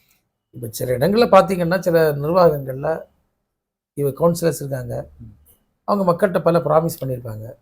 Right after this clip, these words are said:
Speaker 1: அந்த ப்ராமிஸை நிறைவேற்ற முடியல, சில சர்ச்சைகள் வருது. வர நேரத்துல அதை கொஞ்சம் அமைக்கபலா கொண்டு போகணும். சில இடங்கள்ல அமைக்கபலா கொண்டு போக முடியாத ஒரு சூழல்கள்,
Speaker 2: ம்.
Speaker 1: சில இடங்கள்ல கைமீறி போவதை பார்க்க முடியுது. திருநெல்வேலி ஒரு டிப்பிக்கல் கேஸா வந்திருக்குது.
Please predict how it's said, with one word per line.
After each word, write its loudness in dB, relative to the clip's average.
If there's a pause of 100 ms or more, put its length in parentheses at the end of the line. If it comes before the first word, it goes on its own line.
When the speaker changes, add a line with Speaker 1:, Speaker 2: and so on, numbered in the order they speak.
(960)
Speaker 1:
அந்த 2
ப்ராமிஸை 4 (300)
நிறைவேற்ற 0
முடியல, -6 (560)
சில 0
சர்ச்சைகள் -2
வருது. 0 (1300)
வர 10
நேரத்துல 6
அதை 4
கொஞ்சம் 2
அமைக்கபலா -2
கொண்டு -4
போகணும். -8 (500)
சில 2
இடங்கள்ல 0
அமைக்கபலா -2
கொண்டு -4
போக -4
முடியாத -4
ஒரு -6
சூழல்கள், -6 (280)
Speaker 2:
ம். -20 (120)
Speaker 1:
சில -4
இடங்கள்ல -4
கைமீறி -4
போவதை -6
பார்க்க -10
முடியுது. -20 (960)
திருநெல்வேலி 2
ஒரு 4
டிப்பிக்கல் -2
கேஸா -2
வந்திருக்குது. 0